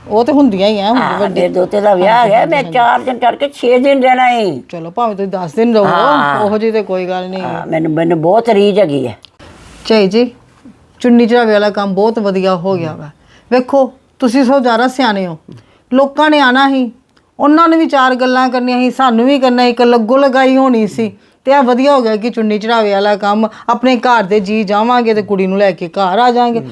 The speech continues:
Speaker 1: ਤੇ ਲੋਕਾਂ ਦਾ ਕੀ ਹੈ, ਲੋਕਾਂ ਨੇ ਖਾ ਪੀ ਕੇ ਵੀ ਗੱਲਾਂ ਕਰਨੀਆਂ ਵਾ।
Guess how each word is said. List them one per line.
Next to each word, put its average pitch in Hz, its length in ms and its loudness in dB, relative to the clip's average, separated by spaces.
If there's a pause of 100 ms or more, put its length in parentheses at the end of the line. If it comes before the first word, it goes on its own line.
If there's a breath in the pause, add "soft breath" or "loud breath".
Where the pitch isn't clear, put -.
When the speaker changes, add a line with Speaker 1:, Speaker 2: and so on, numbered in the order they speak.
(140 loud breath)
Speaker 1:
ਤੇ 254 60 2
ਲੋਕਾਂ 269 360 2
ਦਾ 339 120 2
ਕੀ 311 200 -2
ਹੈ, 269 100 0
ਲੋਕਾਂ 262 340 -2
ਨੇ 262 260 0
ਖਾ 262 200 0
ਪੀ 269 220 -2
ਕੇ 311 120 0
ਵੀ 330 100 2
ਗੱਲਾਂ 247 320 0
ਕਰਨੀਆਂ 175 420 -6
ਵਾ। 165 100 -18